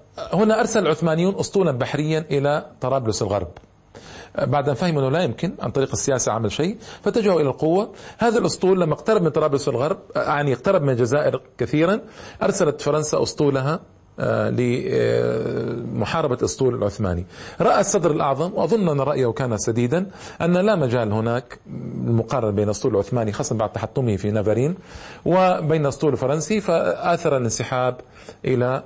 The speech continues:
فرنسا، لكنه أعلن أن ما زال للدولة العثمانية حق ثابت في الجزائر لا يسقط مهما كان.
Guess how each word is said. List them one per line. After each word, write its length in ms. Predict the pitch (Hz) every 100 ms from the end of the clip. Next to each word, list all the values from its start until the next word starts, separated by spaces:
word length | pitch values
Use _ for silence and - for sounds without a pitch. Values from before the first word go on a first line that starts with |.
| -
فرنسا، 480 | 120 131 156 196 196
لكنه 420 | 185 190 170 -
أعلن 380 | 180 170 151 147
أن 440 | 143 139 139 139
ما 200 | 139 165
زال 380 | 151 143 117 117 -
للدولة 400 | 127 123 175 160
العثمانية 400 | 123 139 139 135
حق 460 | 120 160 - - 180 202 - - - - -
ثابت 560 | - 139 147 151 190 277 -
في 300 | - 147 180 151
الجزائر 560 | 117 113 117 135 143 - - - -
لا 220 | 131 139
يسقط 500 | 110 - - - - - -
مهما 300 | 156 147 110
كان. 240 | 95 90